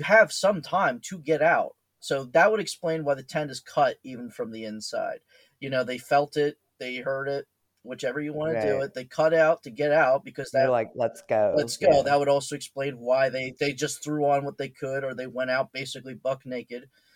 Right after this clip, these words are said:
Speaker 1: And then, um, you know, the, what, what, try to avoid it. And that could also explain why there was, when you look at the, uh, the photos, the crumpled tent and the whole top of it basically being covered in snow.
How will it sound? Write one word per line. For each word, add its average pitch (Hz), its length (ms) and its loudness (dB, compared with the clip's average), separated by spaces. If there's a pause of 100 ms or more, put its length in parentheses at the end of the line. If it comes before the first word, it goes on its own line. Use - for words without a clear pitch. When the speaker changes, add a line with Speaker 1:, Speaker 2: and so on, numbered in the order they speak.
(260)
Speaker 1:
And 143 240 0
then, 139 380 0 (120)
um, 139 680 -2 (600)
you 151 140 -4
know, 135 320 -4 (640)
the, 160 140 -2
what, 156 320 0
what, 151 260 -4
try 151 220 -4
to 143 140 -4
avoid 143 340 -4
it. - 160 -14 (100)
And 135 100 -10
that 127 140 -4
could 131 100 -4
also 127 220 -4
explain 127 400 -10
why 123 180 -4
there 131 220 -6
was, 120 520 -8
when 123 120 -12
you 120 100 -12
look 127 200 -14
at 127 120 -14 (100)
the, 117 260 -10
uh, 113 240 -8 (680)
the 143 80 -10
photos, 135 520 -4
the 127 100 -14
crumpled 123 480 -12
tent 123 360 -8 (320)
and 123 220 -8
the 117 80 -4
whole 117 540 -6 (800)
top 143 260 -2
of 120 140 -4
it 117 120 -6
basically 120 300 -10
being 110 200 -14
covered 107 280 -10
in 104 120 -18
snow. - 460 -12